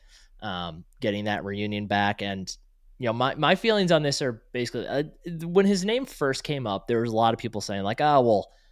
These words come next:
you know, how's that gonna work with Aller? He's nothing like Trace McSorley." I don't care about that at all.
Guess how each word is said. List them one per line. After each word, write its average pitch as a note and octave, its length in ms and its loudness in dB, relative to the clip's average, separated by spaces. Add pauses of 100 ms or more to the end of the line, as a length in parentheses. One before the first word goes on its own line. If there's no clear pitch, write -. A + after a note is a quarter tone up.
(260)
you - 80 -8
know, G2+ 100 -6
how's C3 240 2
that B2 120 2
gonna B2+ 120 2
work B2 200 4
with G#2 100 0
Aller? A2+ 300 6
He's A#2 140 0
nothing A#2+ 220 0
like G#2+ 160 0
Trace G#2+ 240 -4
McSorley." G2 380 -6 (380)
I A3+ 60 6
don't - 160 2
care - 180 -2
about G#2 220 0
that G2 140 0
at E2 100 -4
all. F2+ 400 -2